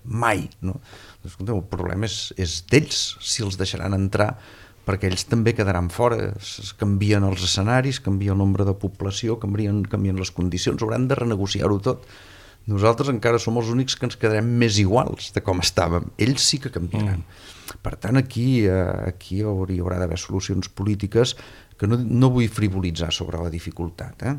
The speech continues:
Speaker 1: Diguem, i,
Speaker 2: Mm.
Speaker 1: i les resistències que hi puguin haver, però en el moment que, que es plantegin definitivament, eh, es resoldran políticament en quinze dies i no caldrà fer gaire comèdia.
Speaker 2: Mhm.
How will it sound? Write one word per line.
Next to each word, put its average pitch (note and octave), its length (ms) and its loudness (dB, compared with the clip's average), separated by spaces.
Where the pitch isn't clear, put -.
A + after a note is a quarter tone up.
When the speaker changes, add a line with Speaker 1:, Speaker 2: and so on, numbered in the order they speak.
Speaker 1:
Diguem, B2 280 -10
i, - 100 -10
Speaker 2:
Mm. G2+ 320 2
Speaker 1:
i F#2 80 0
les E2+ 180 -4
resistències E2+ 760 -6
que G2 80 -6
hi F2+ 40 -4
puguin F#2 340 -4
haver, E2+ 220 -4
però F#2+ 160 0
en G2 60 0
el G2 80 2
moment G#2+ 400 2
que, G2 140 0
que - 80 -8
es - 100 -10
plantegin F2 560 -6
definitivament, F2+ 800 -2
eh, - 520 -12
es F#2 100 -2
resoldran F2+ 540 -2
políticament F2+ 640 -2
en F#2 120 0
quinze F2 360 -2
dies F#2 340 -2
i F#2+ 40 -2
no F2+ 140 -2
caldrà E2+ 320 -8
fer - 560 -10
gaire F2 220 -8
comèdia. - 480 -14
Speaker 2:
Mhm. G2+ 340 -10